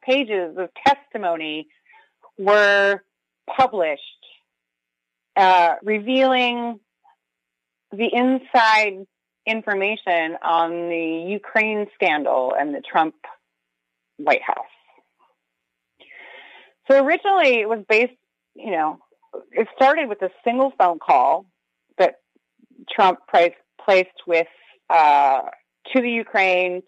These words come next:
to congratulate the president of the Ukraine on his, uh,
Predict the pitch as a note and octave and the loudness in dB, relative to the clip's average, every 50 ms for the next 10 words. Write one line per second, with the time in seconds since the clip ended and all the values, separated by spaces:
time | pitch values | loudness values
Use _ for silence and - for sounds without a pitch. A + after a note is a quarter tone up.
0 | - - F3+ - - - F#3+ E3 D#3 F#3 F#3+ F#3 F#3+ G#3 A3 - A3 G3 F3+ D#3+ | -8 -8 -8 -8 -6 -8 -8 -6 0 2 2 4 4 2 0 -2 -6 -2 -2 0
1 | D3+ D3 C#3+ C#3+ - _ _ _ - F3+ - _ - F#3+ F3+ F3+ A#3 F3+ F#3+ F#3+ | 0 -2 -4 -6 -8 _ _ _ -10 -10 -10 _ 2 2 2 2 -2 -6 -4 -4
2 | F#3 F3 F3 D#3+ F3 E3+ E3 D#3 D3 - - - C4+ C4+ B3 A3 G3 F3+ E3+ E3+ | -4 -8 -10 -12 -12 -12 -12 -14 -14 -8 -4 -2 -2 0 0 -2 -2 -2 -4 -4
3 | E3+ F3 F#3 G3 _ - E3+ E3+ E3+ F3+ F#3+ F3+ E3+ E3+ D#3+ - _ _ _ _ | -6 -10 -12 -14 _ -2 -2 -2 -2 0 0 0 0 0 -2 -4 _ _ _ _
4 | _ _ _ _ _ _ _ _ _ _ _ _ _ _ _ _ _ - E3 D#3+ | _ _ _ _ _ _ _ _ _ _ _ _ _ _ _ _ _ 0 2 2
5 | D#3 D3+ D3 C#3+ C#3+ D3 - | 4 4 4 4 2 0 -2